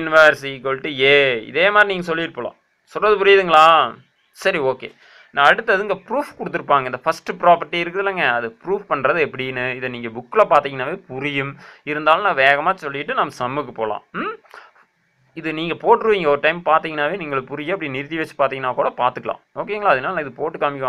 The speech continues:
அவசியம் இல்ல. உங்களுக்கு புரியும். அந்த அடிப்படையில என்ன அடிஷன் தாங்க. இங்க பாருங்க, இசட் ஒன் for any two complex number. இது கொஸ்டின்ல உங்களுக்கு இப்படி கொடுப்பாங்க. Prove that,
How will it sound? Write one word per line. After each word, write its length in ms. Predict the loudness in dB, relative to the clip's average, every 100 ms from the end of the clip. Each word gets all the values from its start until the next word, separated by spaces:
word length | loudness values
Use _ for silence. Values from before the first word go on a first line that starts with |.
| -4
அவசியம் 360 | -6 -14 -10
இல்ல. 120 | -2 -2 -4 _ _ _ _ _ _
உங்களுக்கு 260 | -10 -10 -6
புரியும். 340 | -2 0 2 2
அந்த 120 | 2 2
அடிப்படையில 400 | 0 -2 -2 0 0
என்ன 100 | 2 2
அடிஷன் 400 | 0 -8 -6 -4
தாங்க. 200 | -6 -6
இங்க 100 | 0
பாருங்க, 200 | 0 0 -8
இசட் 320 | -2 2 2 4 0
ஒன் 100 | 0 -6
for 180 | 0 0 0 -6
any 160 | -6 -6 -4
two 120 | -4 -2
complex 280 | -2 0 -2 -2
number. 180 | 0 0 -2
இது 120 | -8 -6
கொஸ்டின்ல 380 | -6 -2 0 0
உங்களுக்கு 240 | 0 -4
இப்படி 140 | -8 -8
கொடுப்பாங்க. 360 | 0 2 2 -6 _ _ _ -20 _ _ _
Prove 260 | -2 0 2 6
that, 180 | 6